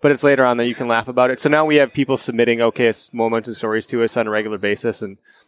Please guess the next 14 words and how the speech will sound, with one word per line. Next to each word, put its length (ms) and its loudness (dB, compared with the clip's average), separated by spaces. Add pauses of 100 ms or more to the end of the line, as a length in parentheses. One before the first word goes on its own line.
the 80 0
one 160 4
I 60 2
heard 200 2
the 80 4
other 140 4
day 360 2 (1080)
was, 380 0
uh, 340 2 (1000)
someone 320 0
was 140 -2
really 200 2
hungover 460 0
at 160 0